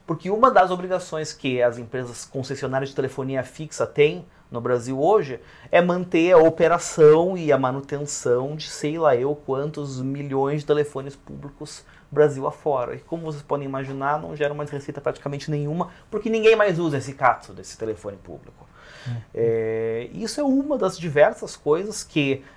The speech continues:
Speaker 1: é, é eventual a aprovação do, do P L C sete nove, que é o projeto de lei complementar que tá tramitando no Senado com, com relação ao novo marco das telecomunicações,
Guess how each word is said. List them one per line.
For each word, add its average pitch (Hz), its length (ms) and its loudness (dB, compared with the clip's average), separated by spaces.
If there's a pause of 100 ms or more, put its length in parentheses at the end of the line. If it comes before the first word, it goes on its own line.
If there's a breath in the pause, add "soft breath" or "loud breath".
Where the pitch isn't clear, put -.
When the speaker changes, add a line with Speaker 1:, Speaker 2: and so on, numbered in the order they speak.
Speaker 1:
é, 120 500 0 (200)
é 143 120 -6
eventual 139 1000 6
a 107 280 -8
aprovação 117 1080 -6
do, 107 480 -6
do 110 120 -8
P 117 140 0
L 113 220 2
C 110 180 -10
sete - 320 -6
nove, 107 580 2 (440 soft breath)
que - 100 -6
é 98 60 0
o 101 100 -4
projeto 98 360 -16
de 104 100 -16
lei 104 120 -8
complementar 101 800 -6 (300 soft breath)
que 123 100 -6
tá 135 160 8
tramitando 123 540 -4
no 127 100 -10
Senado 117 800 -2 (340 soft breath)
com, 110 440 -6
com 123 100 -6
relação 113 600 -6
ao 113 120 -2
novo 120 320 -10
marco 104 320 -12
das 101 160 -12
telecomunicações, 101 1040 -8